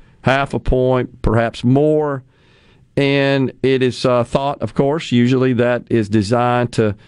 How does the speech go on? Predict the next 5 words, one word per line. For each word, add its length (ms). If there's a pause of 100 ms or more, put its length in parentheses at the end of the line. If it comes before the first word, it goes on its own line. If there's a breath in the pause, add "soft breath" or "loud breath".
(340 soft breath)
cu-, 300
curb 400
inflation, 1000
which 400 (480 loud breath)
does 500